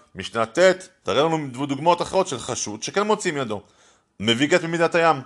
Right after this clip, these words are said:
ואמר, "בפניי נחתם הגט הזה, בפניי נכתב, לא יישא את אשתו", נכון? כי הוא גרם לה להתגרש. או אחד שאומר, "תשמעי,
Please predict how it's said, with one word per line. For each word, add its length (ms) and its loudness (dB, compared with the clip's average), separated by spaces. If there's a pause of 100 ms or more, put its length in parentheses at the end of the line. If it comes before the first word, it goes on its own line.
(160)
ואמר, 400 4 (280)
"בפניי 420 2
נחתם 300 -2
הגט 160 -4
הזה, 180 -6 (300)
בפניי 440 2
נכתב, 460 4 (1000)
לא 240 4
יישא 220 4
את 80 0
אשתו", 440 -2 (580)
נכון? 300 0
כי 80 -8
הוא 80 -4
גרם 280 4
לה 160 2 (100)
להתגרש. 600 -2 (500)
או 160 6
אחד 200 0
שאומר, 340 0
"תשמעי, 420 -6